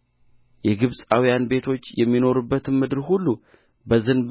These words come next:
መንጎች ይሞላሉ። በዚያም ቀን በምድር መካከል እኔ እግዚአብሔር እንደሆንሁ ታውቅ ዘንድ በዚያ የዝንብ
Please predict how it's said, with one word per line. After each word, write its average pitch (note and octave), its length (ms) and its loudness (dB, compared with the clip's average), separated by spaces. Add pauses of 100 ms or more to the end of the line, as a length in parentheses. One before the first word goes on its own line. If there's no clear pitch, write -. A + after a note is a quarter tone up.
መንጎች A#2 440 0 (300)
ይሞላሉ። G2+ 640 0 (1300)
በዚያም A2 460 2 (100)
ቀን A2+ 220 -2 (600)
በምድር B2 460 6
መካከል C3+ 680 0 (500)
እኔ A2 200 2
እግዚአብሔር A2+ 480 0
እንደሆንሁ G#2+ 480 -2
ታውቅ G2+ 340 -2
ዘንድ G2 260 -2 (520)
በዚያ G#2+ 320 4
የዝንብ G#2+ 380 0